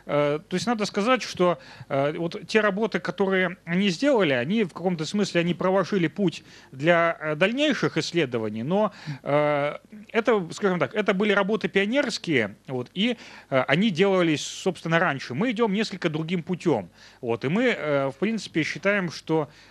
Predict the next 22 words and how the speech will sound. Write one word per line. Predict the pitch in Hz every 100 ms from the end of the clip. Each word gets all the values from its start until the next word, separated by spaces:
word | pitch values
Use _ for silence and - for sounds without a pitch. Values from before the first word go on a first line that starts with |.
| -
э, | 131 123
скажем | 117 151 147
так, | 131 123
есть | 156 185 -
и, | 175 156 - - -
э, | 139 131 131
там, | 135 127 -
то | 175
есть | -
сейчас | - 185 262 254
надо | 196 175
думать | 165 208 170
о | 156
том, | 196
что | - 160
делать | 156 180 160
дальше, | 170 143 -
а | 120
не | 127
о |
том, | 135 180
что, | - 165 165